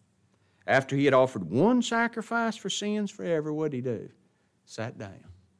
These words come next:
Not coming back. Come back one more time, but what's he coming back? To be glorified in his saints. For by one offering, the offering of that body and that shed blood,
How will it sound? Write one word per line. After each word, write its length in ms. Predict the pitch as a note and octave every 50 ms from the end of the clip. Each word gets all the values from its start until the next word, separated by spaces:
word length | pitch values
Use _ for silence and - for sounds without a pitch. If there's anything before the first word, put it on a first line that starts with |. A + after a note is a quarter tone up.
| _ _ _ _ _ _ _ _ _ _ _ E2+
Not 180 | - - -
coming 240 | - A#3+ B3 G#3 D3+
back. 300 | C3+ C#3+ - D#2+ D#2+ -
Come 160 | - D#3 E3
back 160 | E3+ D#3 B2
one 180 | - D3+ F3 F#3
more 160 | F#3 F#3+ F#3
time, 320 | F#3 - G3 A3 B3 A#3+ F#3+
but 80 | D3
what's 180 | D3 D#3 D3+ -
he 80 | D3
coming 280 | C3+ - D#3+ D#3+ C#3+ C3+
back? 260 | C#3 D3+ C3 A2 - - _ _ _ -
To 80 | -
be 120 | D3 D3+ D3
glorified 640 | C#3 C#3 E3 E3 D#3 C3 B2+ - D#3 D3+ D3 C3+
in 120 | C#3 C3+ C3+
his 160 | A#2 A2 -
saints. 480 | - A3+ B3+ C4 G3 - - _ _ _ _ _ _ _ _ _ _ _ _ _ _ _ _ _ _ _ _ _ _ _ _ _ _ -
For 100 | B2 A#2
by 180 | B2+ B2+ C3
one 280 | B2+ B2+ D#3+ A3 B3 B3+
offering, 480 | B3 A#3 F#3+ - - - - - A#2+ - _ _
the 60 | -
offering 320 | G2+ C3+ D3 - - D3 A2+
of 60 | G2+
that 240 | B2+ E3 G3+ F#3+ F#3
body 380 | F3+ G#3 G#3+ F3+ B2+ - - - _ _ _ _ _ _ _ _ _ _
and 120 | D#2+ E2 G2
that 240 | C#3+ F#3+ - -
shed 380 | - - - G#3 G#3 G#3 G3 G3
blood, 380 | G3+ G3+ F#3 D3 - - -